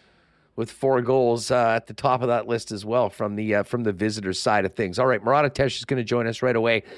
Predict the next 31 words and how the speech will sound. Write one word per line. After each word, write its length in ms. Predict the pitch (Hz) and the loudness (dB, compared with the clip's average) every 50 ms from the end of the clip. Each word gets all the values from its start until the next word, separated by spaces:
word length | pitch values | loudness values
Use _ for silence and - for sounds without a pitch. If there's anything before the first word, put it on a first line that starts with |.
| - - - - - | -20 -20 -20 -18 -2
Carrie 320 | - 190 190 202 202 190 | 0 2 4 4 4 4
Anderson 500 | 180 180 180 175 165 - 175 165 160 151 143 - _ _ _ - | 4 4 2 2 2 2 2 0 0 -2 -6 -10 _ _ _ -4
a 80 | - 135 | 0 2
little 260 | 139 139 175 170 185 | 4 4 4 4 6
later 320 | 170 180 175 160 160 156 | 6 6 4 4 4 4
on 160 | 156 160 160 156 | 6 4 4 4
in 60 | 147 | 2
the 80 | 139 | -2
program 540 | - - - 156 147 139 131 139 135 127 120 | -2 0 0 0 0 2 2 0 0 0 0
today. 420 | 113 - 139 135 131 127 120 - - - - - - _ _ - | 0 0 2 4 4 4 2 0 -4 -12 -20 -20 -20 _ _ -4
Uh, 320 | 120 127 131 135 135 110 - | 0 2 2 2 2 0 -2
of 140 | 127 120 - | -6 -8 -6
course, 240 | - 139 123 120 - | -4 -4 -4 -4 -6
Carrie 360 | - - 123 107 113 127 135 | -4 -2 0 0 0 0 -2
coming 300 | - - 127 117 110 104 | -4 -4 -4 -2 0 0
off 200 | 110 113 117 - | 0 0 0 -2
her 100 | 117 98 | -6 -8
fourth 360 | - - - 110 101 113 117 | -8 -6 -2 -2 0 0 -2
straight 460 | - - - - 98 95 95 120 123 | -4 -10 -8 -4 -2 -2 -2 -2 -4
Scotties 580 | - - - - 95 101 113 120 127 120 110 101 | -6 -8 -4 -2 0 2 2 2 2 0 -4 -4
win, 420 | 95 95 110 117 123 123 131 131 - - - - - - - | -2 0 2 2 2 2 2 0 -2 -6 -14 -20 -20 -20 -10
heading 320 | _ - 151 147 147 147 139 | _ 0 2 2 2 0 0
to 100 | - 139 | 0 0
the 80 | 135 | 0
World 280 | 127 113 127 127 123 123 | 2 2 2 2 2 0
Championships 840 | - - 139 131 135 - - 127 123 120 - - 139 135 131 - - | 0 0 0 0 0 0 -2 -2 -2 -2 0 0 0 0 0 -4 -4
in 60 | 131 | -4
a 60 | 113 | -6
few 280 | - - - 135 120 113 | -6 -4 -4 -2 -2 0
weeks. 400 | 117 165 190 185 151 - - - - - - - - - - _ - | 2 2 2 2 2 0 -4 -6 -8 -14 -20 -20 -20 -20 -12 _ 0
Um, 320 | 151 156 156 160 156 156 | 2 4 4 4 2 -2